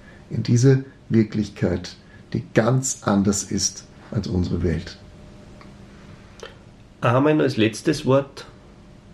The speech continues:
Speaker 1: Amen.
Speaker 2: bedeutet übersetzt was?
Speaker 1: So sei es.
Speaker 2: Muss man damit aufhören beim Beten, weil wir ja übers Beten insgesamt auch geredet haben, muss man damit ab-,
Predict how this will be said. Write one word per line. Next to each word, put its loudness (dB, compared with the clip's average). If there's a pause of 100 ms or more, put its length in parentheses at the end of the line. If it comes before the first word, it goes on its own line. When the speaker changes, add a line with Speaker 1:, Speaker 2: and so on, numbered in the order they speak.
(280)
Speaker 1:
Amen. 4
Speaker 2:
bedeutet 0
übersetzt -2
was? 2 (760)
Speaker 1:
So 4
sei 0
es. -8 (1300)
Speaker 2:
Muss 2
man 2
damit 4
aufhören 2
beim 2
Beten, 0
weil 2
wir 4
ja 2
übers 0
Beten 0
insgesamt -2
auch -4
geredet -2
haben, 2
muss 6
man 2
damit 2
ab-, -6